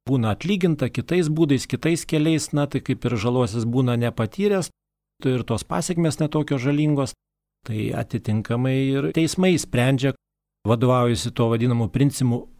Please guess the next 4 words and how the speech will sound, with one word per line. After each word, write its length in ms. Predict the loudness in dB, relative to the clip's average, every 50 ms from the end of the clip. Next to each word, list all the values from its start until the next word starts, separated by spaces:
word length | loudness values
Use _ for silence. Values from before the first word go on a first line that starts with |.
| -4 2
ultima 500 | 4 4 4 2 2 0 2 2 2 4
ratio, 520 | 4 4 2 2 2 2 4 4 4 2 0 -4 _ _ _ _ _ _ _ _ _ -4
kad, 260 | -2 -2 -2 -2 -2
e, 240 | 0 2 2 2 0